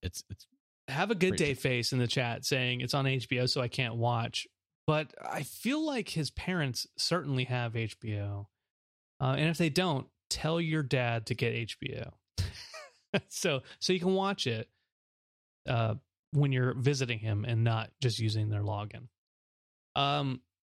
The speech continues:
Speaker 2: that's cool. Yeah, I, I do, I do wanna check it out. I've heard good things about the show. Yeah, and I, and I will eventually watch it.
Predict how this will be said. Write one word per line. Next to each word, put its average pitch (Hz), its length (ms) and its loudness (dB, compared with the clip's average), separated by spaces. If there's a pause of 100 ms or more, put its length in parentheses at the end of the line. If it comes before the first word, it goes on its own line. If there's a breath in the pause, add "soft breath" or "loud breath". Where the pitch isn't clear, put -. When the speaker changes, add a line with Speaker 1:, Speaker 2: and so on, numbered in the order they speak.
(180)
Speaker 2:
that's 202 180 2
cool. 214 140 4
Yeah, 190 160 2
I, 160 200 0
I 160 40 4
do, 202 200 2
I 147 120 0
do 190 120 2
wanna 202 140 2
check 175 200 0
it 160 40 0
out. 160 160 2
I've 135 160 0
heard 143 240 0
good 139 180 0
things 127 240 0
about 120 220 0
the 117 80 -6
show. 113 460 -2 (1120)
Yeah, 135 520 0
and 143 160 2
I, 143 80 4
and 131 220 2
I 123 80 2
will 123 300 4
eventually 110 440 0
watch 104 400 -2
it. 113 180 -6